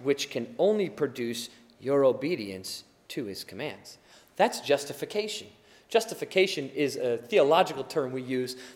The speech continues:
that, that explains that moment when you put your faith in Jesus Christ. God is the judge. He's got a gavel,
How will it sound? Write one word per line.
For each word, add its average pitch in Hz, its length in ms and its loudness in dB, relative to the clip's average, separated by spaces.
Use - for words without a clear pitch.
that, - 560 2
that 139 120 6
explains 170 680 2
that 139 320 2
moment 170 400 6
when 139 160 -4
you 175 100 -2
put - 260 -4
your 151 100 -4
faith - 360 2
in 143 120 -6
Jesus 127 340 -6
Christ. 113 460 0
God 170 240 8
is 196 140 2
the 185 100 4
judge. 135 460 0
He's 185 240 0
got 185 160 8
a 185 60 6
gavel, 131 640 4